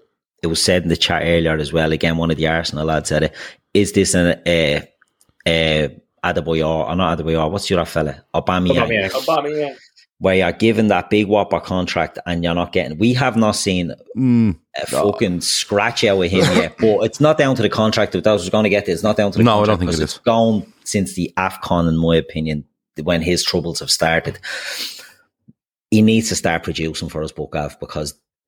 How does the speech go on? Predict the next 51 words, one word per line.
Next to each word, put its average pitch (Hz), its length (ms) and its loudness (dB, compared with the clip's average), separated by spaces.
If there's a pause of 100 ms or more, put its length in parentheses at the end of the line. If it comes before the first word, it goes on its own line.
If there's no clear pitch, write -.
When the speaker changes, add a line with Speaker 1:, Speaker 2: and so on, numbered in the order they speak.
(280)
Speaker 1:
he's, 113 400 4
uh, 98 280 2 (180)
we 90 80 -6
were 95 60 -2
talking 123 500 0
last 110 380 0
year 101 280 0 (140)
about 92 380 2
Blade 92 320 2
and 90 80 0
him 95 180 2
being 90 200 2
the 82 60 -6
best 87 220 0
player 90 140 0
in 87 40 -2
the 87 60 -2
world. 90 220 0
And 107 180 2
I, - 60 0
I - 40 4
want 101 200 2
to 85 60 2
apologise 90 680 2
to 87 100 -2
the 82 80 -2
real 87 220 4
best 82 240 -2
players 82 240 2
in 82 80 -2
the 78 80 0
world 80 340 -2
because 78 300 -2
I - 20 0
got 85 160 2
swept - 400 0
up 87 160 -2
in 82 100 -2
that. 76 180 -2 (1500)
He 101 380 2
is 92 120 2
not 92 640 0
playing 82 560 -2 (120)
good. 78 300 -4 (540)
He 98 400 0
is, 90 220 -2
he 113 240 2
was, 123 240 2
in 110 240 4
my 123 220 6
opinion, 117 600 2